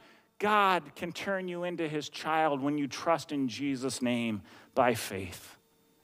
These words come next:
And friends, for those of us who are here this morning who've experienced God's grace and salvation,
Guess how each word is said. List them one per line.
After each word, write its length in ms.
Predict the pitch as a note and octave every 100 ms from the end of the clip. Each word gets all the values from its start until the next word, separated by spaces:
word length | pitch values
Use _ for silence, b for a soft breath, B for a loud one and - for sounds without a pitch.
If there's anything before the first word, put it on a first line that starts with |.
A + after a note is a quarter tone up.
| _ _ _ _ _ _ _ _ _ -
And 120 | D3
friends, 360 | - F#3 F#3 -
for 100 | E3+
those 280 | F3+ F#3+
of 80 | E3+
us 180 | F3+ -
who 80 | E3+
are 100 | D3+
here 240 | F3 F3+
this 220 | F3 -
morning 400 | E3 F3 F3+ E3+
who've 160 | D3+ D3+
experienced 760 | D3+ - - F3+ F#3 E3+ D3 -
God's 300 | D#3+ D#3 B2
grace 380 | D#3+ F3 D#3+
and 100 | D#3
salvation, 680 | C#3+ D#3+ D3 D#3 E3 - C#3+